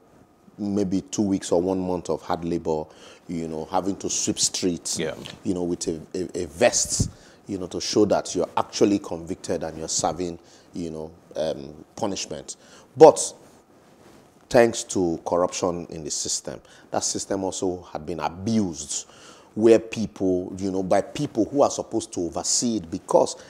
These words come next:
Speaker 1: there are no consequences for action here. When some people are convicted,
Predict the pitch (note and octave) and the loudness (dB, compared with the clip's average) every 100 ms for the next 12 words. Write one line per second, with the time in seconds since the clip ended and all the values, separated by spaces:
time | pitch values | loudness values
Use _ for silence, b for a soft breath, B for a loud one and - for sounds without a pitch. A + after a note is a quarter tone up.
0 | B B G#2+ G#2 G#2+ A#2+ - A2 - G2 | B B 2 2 2 0 -2 -4 -4 -6
1 | - G2 - G2+ - - D2 E2 - F2 | -2 -4 -2 -4 -4 -2 -2 -2 -6 -6
2 | F2 D#2 A2 - G2+ G#2+ G#2+ F#2 - D2+ | -2 -2 -2 -4 -10 -6 -4 -4 -6 -8
3 | F#2 - F2 | -8 -2 -2